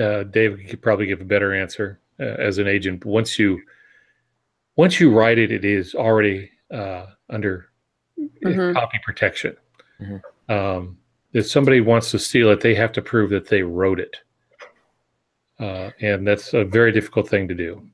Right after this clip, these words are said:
Speaker 1: Now, it, there's been a
Speaker 2: Right.
Speaker 1: few cases like that with screenplays that I know of, where someone c-, claims that the idea for a screenplay was stolen.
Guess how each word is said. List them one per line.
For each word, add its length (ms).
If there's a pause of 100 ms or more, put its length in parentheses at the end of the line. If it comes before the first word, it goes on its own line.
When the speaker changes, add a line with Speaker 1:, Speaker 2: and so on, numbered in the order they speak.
(140)
Speaker 1:
Now, 140
it, 300
there's 200
been 140
a 20
Speaker 2:
Right. 100
Speaker 1:
few 120
cases 440
like 160
that 140
with 180
screenplays 640
that 160
I 80
know 280
of, 120 (720)
where 100
someone 420 (100)
c-, 260
claims 300
that 120
the 80
idea 220
for 140
a 20
screenplay 640
was 160
stolen. 480